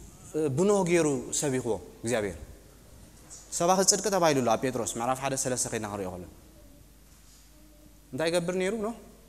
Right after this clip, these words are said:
መርከብ እንዳሰርሐ። እቶም ሰባት እኮ እርግጸኛ እየ <laughs> ነቲ ናይ እግዚኣብሔር ምሕረት ኣይተጠቀሙሉን። ናይ እግዚኣብሔር ምሕረት መወዳእታ ኣለዎ፣ ክቋረጽ እዩ።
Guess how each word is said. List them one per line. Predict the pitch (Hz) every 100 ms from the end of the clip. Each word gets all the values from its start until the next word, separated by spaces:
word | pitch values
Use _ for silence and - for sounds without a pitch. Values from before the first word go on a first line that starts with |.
| - -
መርከብ | 165 180 185
እንዳሰርሐ። | 175 170 175 170 175 214 - -
እቶም | - 175
ሰባት | 190 196
እኮ | 190
እርግጸኛ | 180 165 175 165
እየ | 120 101 - - - -
<laughs> | - - - - -
ነቲ | 160
ናይ | 180 185
እግዚኣብሔር | 190 185 175
ምሕረት | 165 160
ኣይተጠቀሙሉን። | 143 131 117 107 107 95 87 - -
ናይ | 170
እግዚኣብሔር | 190 202 190
ምሕረት | 180 170
መወዳእታ | 160 156 131 113
ኣለዎ፣ | 107 95
ክቋረጽ | 117 139 151 131
እዩ። | -